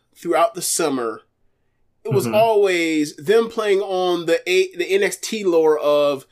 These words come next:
Speaker 1: "During the pandemic, Joe came back to N X T and he choked me out every other fucking week, and I hate that guy,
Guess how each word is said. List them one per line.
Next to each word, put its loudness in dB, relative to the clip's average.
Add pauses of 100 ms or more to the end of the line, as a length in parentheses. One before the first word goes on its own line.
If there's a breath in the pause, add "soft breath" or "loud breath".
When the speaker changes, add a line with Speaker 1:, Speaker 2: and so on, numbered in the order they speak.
(640 soft breath)
Speaker 1:
"During 4
the 2
pandemic, 0
Joe 0
came 0
back -4
to -12
N -2
X -2
T -6
and 0
he -2
choked -4
me 0
out 0
every 0
other -2
fucking -4
week, -8
and -2
I -2
hate -12
that -12
guy, -18